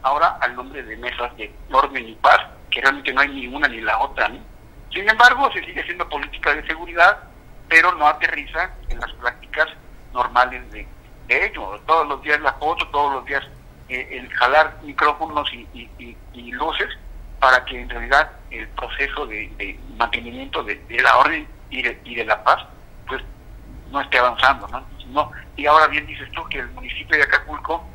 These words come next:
ya hizo su mini mesa, ¿no? Entonces, y, y también, en esa mesa también había, en, en declaraciones, y como bien das cuenta, y afortunadamente van en contradicción una de la otra, ¿no? Digo, ahí también iríamos los clásicos,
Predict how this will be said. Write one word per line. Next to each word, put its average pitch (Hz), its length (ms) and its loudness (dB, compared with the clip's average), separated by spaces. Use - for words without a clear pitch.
ya 143 100 6
hizo 147 220 2
su 139 100 -12
mini 139 280 -14
mesa, 170 320 0
¿no? - 160 -10
Entonces, 170 400 -2
y, 160 160 -4
y - 60 -4
también, 151 320 2
en 139 160 0
esa 208 160 4
mesa 180 260 2
también 139 240 -4
había, 135 160 -2
en, 143 240 -4
en 139 200 -12
declaraciones, - 680 2
y 123 120 -12
como 127 300 2
bien 147 240 -10
das 151 180 2
cuenta, 143 460 2
y - 200 -10
afortunadamente 131 840 -4
van 135 220 4
en 123 240 -8
contradicción 120 760 -2
una 120 200 2
de 110 80 4
la 101 140 2
otra, 123 280 -4
¿no? 131 160 -12
Digo, 127 180 -2
ahí 123 140 2
también 123 380 -4
iríamos 135 540 0
los 113 120 -6
clásicos, - 400 -6